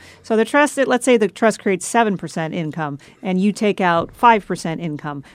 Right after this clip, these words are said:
That's good. The I R S wants to see it as a business entity. So there's a lot more to it than what we're telling you here today,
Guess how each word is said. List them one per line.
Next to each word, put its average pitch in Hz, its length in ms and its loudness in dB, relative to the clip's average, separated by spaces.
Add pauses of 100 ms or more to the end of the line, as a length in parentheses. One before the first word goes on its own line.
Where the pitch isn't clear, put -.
That's 202 260 0
good. 220 280 6
The 165 140 0
I 190 120 4
R 196 120 4
S 180 160 0
wants 185 200 -6
to 175 60 -10
see 202 240 -2
it 185 40 2
as 151 140 -2
a 143 40 -8
business 147 360 -6
entity. 165 520 -8 (220)
So 262 100 -4
there's 262 140 6
a 269 60 6
lot 302 200 10
more 240 160 6
to 220 260 4
it 208 100 6
than 185 160 2
what 180 120 0
we're 170 100 -2
telling 180 300 -2
you 170 100 0
here 165 180 0
today, 160 400 2